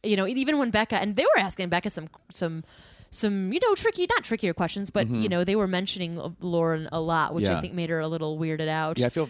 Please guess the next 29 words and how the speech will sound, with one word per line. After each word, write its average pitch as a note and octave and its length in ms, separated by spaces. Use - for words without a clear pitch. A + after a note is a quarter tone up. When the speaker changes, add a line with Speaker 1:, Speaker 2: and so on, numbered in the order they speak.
Speaker 2:
I A#2+ 100
do B2 180
feel A2+ 160
bad F2+ 200
for E2+ 80
anyone F2 220
that D#2 100
has D#2+ 120
to D2 40
go D2 80
second - 380
in - 60
this C3+ 80
Speaker 1:
Second. D3+ 140
Speaker 2:
situation. D3+ 380
Speaker 1:
Yeah, D#3+ 340
it's - 140
weird. E3+ 220
Because F4 160
also, A#4 240
like, C#4+ 100
the - 80
families C4+ 300
are - 20
not G3+ 140
used F3 240
to E3 80
that. - 320
Speaker 2:
Yeah. G2 280